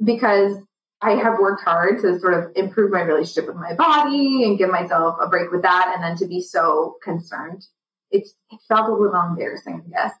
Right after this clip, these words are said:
But yeah, I think the pandemic's helped, even though it's not like I was, I was going into an office, but I've heard that from a lot of people that, that, um, not having to, like, do that ritual every day of putting your makeup on,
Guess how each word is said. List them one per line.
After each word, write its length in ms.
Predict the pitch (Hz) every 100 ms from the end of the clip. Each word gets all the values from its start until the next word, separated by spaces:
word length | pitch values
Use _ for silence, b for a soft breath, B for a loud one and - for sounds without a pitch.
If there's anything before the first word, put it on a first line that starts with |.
| _
But 220 | 180 - _ _ _ _ _ _ _
yeah, 200 | 220 247 247
I 140 | 277
think 220 | 277 -
the 100 | 494 -
pandemic's 540 | 302 208 175 196 196
helped, 460 | 269 240 294 220 - -
even 220 | 202 196
though 100 | 190
it's 120 | 185
not 120 | 196
like 100 | 190
I 120 | 180 175
was, 120 | 175 _ -
I 120 | 175
was 120 | 170
going 220 | 170 170 165
into 180 | 160
an 80 | 165
office, 440 | 156 156 - 240 -
but 260 | - - - _ _ _
I've 200 | - -
heard 200 | - 214
that 140 | 226 220
from 120 | 214
a 60 | 180
lot 240 | 165 170
of 140 | 202 -
people 300 | 214 180 170
that, 300 | 151 - - _ 208
that, 300 | 185 165 160
um, 440 | 156 151 151 165 _ _ _ _ _ _ -
not 420 | 196 190 175 180 -
having 260 | 202 190 180
to, 80 |
like, 200 | 175 165
do 140 | - 180
that 180 | 170 165
ritual 460 | 175 - 170 165
every 240 | 165 165 160
day 220 | 160 147
of 200 | 151 _
putting 180 | 190 170
your 120 | 160
makeup 240 | 156 -
on, 400 | 160 151 156 170